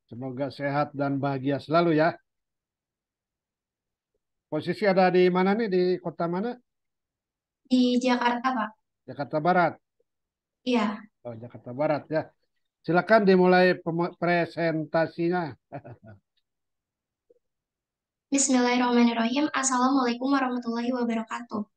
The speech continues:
Speaker 1: Wassalamualaikum warahmatullahi wabarakatuh.
Speaker 2: Perkenalkan, nama saya Rohmah Fitriani dan Pak Atep Afia Hidayat. Di sini kami akan mempresentasikan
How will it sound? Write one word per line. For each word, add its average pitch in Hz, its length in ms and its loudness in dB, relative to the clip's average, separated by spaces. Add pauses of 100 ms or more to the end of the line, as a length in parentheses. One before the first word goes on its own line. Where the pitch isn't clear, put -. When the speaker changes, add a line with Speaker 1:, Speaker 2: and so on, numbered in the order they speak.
(200)
Speaker 1:
Wassalamualaikum 139 1040 -2
warahmatullahi 123 640 -6
wabarakatuh. 117 720 -4 (1700)
Speaker 2:
Perkenalkan, 254 720 0
nama 269 160 2
saya 262 320 -2 (480)
Rohmah 262 320 -4
Fitriani 240 640 -2
dan 233 240 -2
Pak - 320 -6
Atep 233 160 -18 (320)
Afia 247 320 0
Hidayat. 220 640 0 (320)
Di 254 160 -4
sini 254 240 0
kami 277 320 -2
akan 269 400 -2
mempresentasikan 233 1120 -6